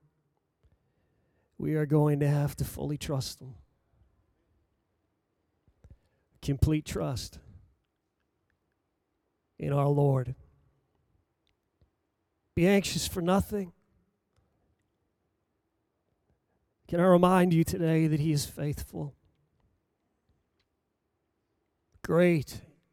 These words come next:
is His faithfulness. He is the same yesterday, today, and forever. All His ways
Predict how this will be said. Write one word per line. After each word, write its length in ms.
is 220
His 200
faithfulness. 920
He 120
is 100
the 60
same 400
yesterday, 600
today, 440
and 120
forever. 540
All 280
His 180
ways 720